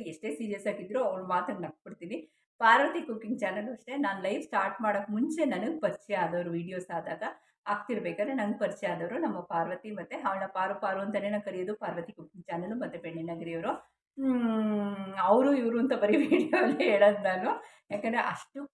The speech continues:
ಕ್ಲೋಸು, ನನ್ಗಿನ್ನ ತುಂಬಾ ಚಿಕ್ಕವ್ರು ಇವರೆಲ್ಲ. So ದೇವ್ರು ಇವ್ರಿಗೆಲ್ಲ ಒಳ್ಳೇದ್ ಮಾಡ್ಲಿ ಅಂತ ಬೇಡ್ಕೊಳ್ತೀನಿ ಆ ಚಾಮುಂಡೇಶ್ವರಿ.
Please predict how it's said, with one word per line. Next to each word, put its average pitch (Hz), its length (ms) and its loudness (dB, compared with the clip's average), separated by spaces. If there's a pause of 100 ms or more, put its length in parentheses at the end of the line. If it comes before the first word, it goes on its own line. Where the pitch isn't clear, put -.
ಕ್ಲೋಸು, 214 560 -2
ನನ್ಗಿನ್ನ 214 400 0 (100)
ತುಂಬಾ 277 360 -4
ಚಿಕ್ಕವ್ರು 214 420 -4
ಇವರೆಲ್ಲ. 175 320 -4 (480)
So 185 140 -12
ದೇವ್ರು 185 340 -6
ಇವ್ರಿಗೆಲ್ಲ 185 540 -10 (120)
ಒಳ್ಳೇದ್ 190 340 -4
ಮಾಡ್ಲಿ 170 280 -4
ಅಂತ 165 160 -8 (100)
ಬೇಡ್ಕೊಳ್ತೀನಿ 165 500 -12
ಆ 165 80 -8
ಚಾಮುಂಡೇಶ್ವರಿ. 165 680 -8